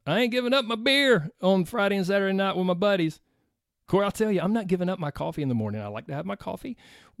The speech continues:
my coffee drink. I go by the local Starbucks or the local coffee shop, and I get a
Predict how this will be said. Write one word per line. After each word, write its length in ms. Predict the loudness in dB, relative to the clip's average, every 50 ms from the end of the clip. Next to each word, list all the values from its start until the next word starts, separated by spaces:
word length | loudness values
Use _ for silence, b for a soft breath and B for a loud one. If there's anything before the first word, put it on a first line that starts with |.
| -14 -8 -6
my 120 | -4 -4 -2
coffee 280 | -2 -4 -2 -2 -2
drink. 240 | -2 -2 -4 -2 -4
I 60 | -6
go 180 | -2 -2 -2 0
by 360 | 0 -2 -2 -2 -4 -4 -6
the 140 | -4 -4 -2
local 480 | -2 -2 -2 -2 -4 -4 -4 -4 -6 -8 _ _ _ _ _ _ _ _
Starbucks 560 | -6 -2 0 0 0 0 -4 -6 -6 -4 -4
or 100 | -2 -2
the 80 | -2 -2
local 280 | -2 -2 -2 -4 -6
coffee 260 | -6 -6 -6 -6 -8
shop, 260 | -8 -8 -8 -10 -10 -12 _ b b b b b b b b
and 120 | -6 -4 -4
I 100 | -4 -4
get 220 | -4 -2 -2 -2
a 420 | -2 -4 -4 -4 -4 -6 -6 -8